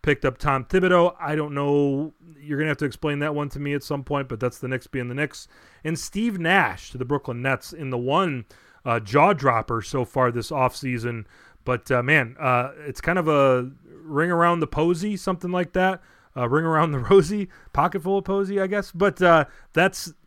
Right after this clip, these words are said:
the, the most important and most crucial element of this offseason so far is where these coaches will end up.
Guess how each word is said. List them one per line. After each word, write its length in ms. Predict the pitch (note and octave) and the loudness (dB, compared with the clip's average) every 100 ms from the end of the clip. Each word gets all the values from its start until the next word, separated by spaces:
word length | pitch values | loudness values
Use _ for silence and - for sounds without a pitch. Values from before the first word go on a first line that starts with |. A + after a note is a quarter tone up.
| _ F#3 D#3 | _ -20 -12
the, 480 | C#3 C#3+ D#3 D3+ D3+ D3+ | -4 2 2 2 -4 -12
the 140 | B2+ C#3 | -4 4
most 280 | F#3+ B3 | 6 6
important 480 | B3 E3+ G3+ C4+ A#3+ | 2 4 6 6 4
and 120 | F3 | 0
most 200 | E3+ G#3 | 2 0
crucial 400 | - G#3+ F#3+ F3+ | 0 -4 0 2
element 300 | E3 F#3 D3+ | 4 4 2
of 60 | C3+ | -2
this 140 | C#3 | -4
offseason 540 | C#3+ D3 - C#3 A#2 G#2+ | -2 -2 -4 -8 -8 -8
so 220 | - E3 | -2 -2
far 400 | E3+ G#2+ G#2 C#3 - _ _ - | -2 -8 -6 -8 -12 _ _ -12
is 120 | A2+ | -2
where 200 | C3 D3+ | 2 2
these 180 | C#3+ C3 | 0 -2
coaches 480 | - D3+ D3+ D3+ B2 | 0 0 0 -4 -2
will 160 | B2 | -2
end 240 | C#3+ D3+ C3+ | -2 2 4
up. 260 | D3 - | 4 2